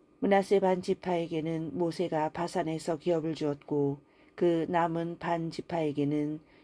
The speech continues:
여호수아가 요단 이쪽 서쪽에서 그들의 형제들과 함께 기업을 준지라. 여호수아가 그들을 그들의 장막으로 돌려보낼 때 그들에게 축복하고 말하여 이르되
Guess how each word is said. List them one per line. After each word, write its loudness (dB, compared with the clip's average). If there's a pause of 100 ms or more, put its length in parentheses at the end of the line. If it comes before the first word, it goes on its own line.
여호수아가 2
요단 2
이쪽 -4 (320)
서쪽에서 2
그들의 2
형제들과 0
함께 -4
기업을 -2
준지라. -4 (840)
여호수아가 4
그들을 0
그들의 -2
장막으로 -2
돌려보낼 -2
때 -2 (340)
그들에게 2
축복하고 0
말하여 -2
이르되 -2